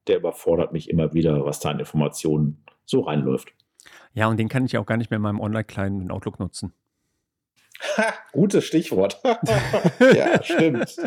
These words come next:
Speaker 2: Ja, das ist ja leider so, dass, äh,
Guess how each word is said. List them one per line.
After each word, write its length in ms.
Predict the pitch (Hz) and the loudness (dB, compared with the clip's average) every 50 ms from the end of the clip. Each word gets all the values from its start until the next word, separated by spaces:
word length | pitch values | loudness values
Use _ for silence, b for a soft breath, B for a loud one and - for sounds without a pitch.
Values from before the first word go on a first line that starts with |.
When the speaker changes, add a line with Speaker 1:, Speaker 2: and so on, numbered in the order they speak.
| - _ - 359 - - _ - - - _ _ _ _ - B B B 156 143 113 B B B B B B 240 220 | -8 _ -10 -12 -12 -10 _ -14 -14 -14 _ _ _ _ -18 B B B -10 -10 -10 B B B B B B -2 2
Speaker 2:
Ja, 140 | 208 190 196 | 4 6 6
das 180 | 190 170 - 202 | 6 4 2 0
ist 120 | 190 - | -2 0
ja 100 | 185 170 | 2 4
leider 320 | 170 165 170 170 165 147 139 | 4 4 4 4 4 2 2
so, 200 | 147 156 151 160 | 2 0 0 0
dass, 300 | 151 147 - - - 165 | 0 -2 -4 -4 -2 0
äh, 180 | 143 135 135 | 2 2 2